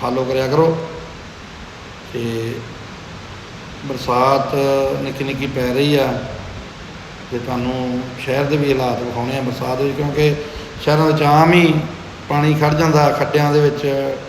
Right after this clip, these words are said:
ਟੋਇਆਂ ਟਿੱਬਿਆਂ ਵਿੱਚ ਪਾਣੀ ਖੜ੍ਹ ਜਾਂਦਾ। ਤੇ ਅਸੀਂ ਸ਼ਹਿਰ ਦੇ ਵਿੱਚ ਐਂਟਰ ਹੋ ਗਏ ਹਾਂ। ਤੇ ਜਾ ਰਹੇ ਹਾਂ,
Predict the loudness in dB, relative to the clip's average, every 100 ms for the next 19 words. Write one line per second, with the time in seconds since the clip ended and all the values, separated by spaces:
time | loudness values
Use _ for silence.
0 | -4 -2 0 -2 -4 -4 -4 -4 -4 -4
1 | -4 -4 -2 0 -2 -4 -8 -12 -14 -16
2 | -14 -14 -16 -16 -14 -10 -8 -6 -6 -2
3 | 0 2 2 2 2 -4 -6 -2 0 0
4 | 2 2 2 -2 -10 -12 -14 -16 -16 -16
5 | -16 -16 -14 -14 -14 -12 -12 -14 -14 -12
6 | -12 -10 -6 -2 0 2 2 0 0 -4